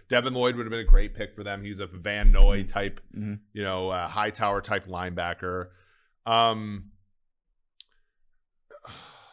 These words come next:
Speaker 1: it, I, th-, this is, look, I, this is probably too high, but I'm gonna take Sky High Moore, West,
Speaker 2: Wow.
Speaker 1: Western Michigan's wide receiver.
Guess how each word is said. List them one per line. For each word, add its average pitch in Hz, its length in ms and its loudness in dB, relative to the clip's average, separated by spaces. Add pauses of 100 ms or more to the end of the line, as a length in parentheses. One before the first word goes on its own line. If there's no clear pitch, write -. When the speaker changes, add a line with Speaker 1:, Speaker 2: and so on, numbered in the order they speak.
(440)
Speaker 1:
it, 117 220 -10 (680)
I, 101 220 -8 (520)
th-, 110 180 -14
this 120 240 -12
is, 123 100 -8 (520)
look, 101 200 -8
I, 107 180 -8 (800)
this 110 280 -8
is 143 140 -4
probably 135 540 -2
too 139 220 4
high, 127 340 0 (920)
but 110 100 -8
I'm 110 120 -2
gonna 127 140 -6
take 110 440 -4 (380)
Sky 120 680 6
High 107 420 4
Moore, 98 720 6
West, 107 240 -2
Speaker 2:
Wow. 95 240 -6 (320)
Speaker 1:
Western 120 420 -6
Michigan's 101 760 -10 (100)
wide 104 240 -4
receiver. 95 600 -10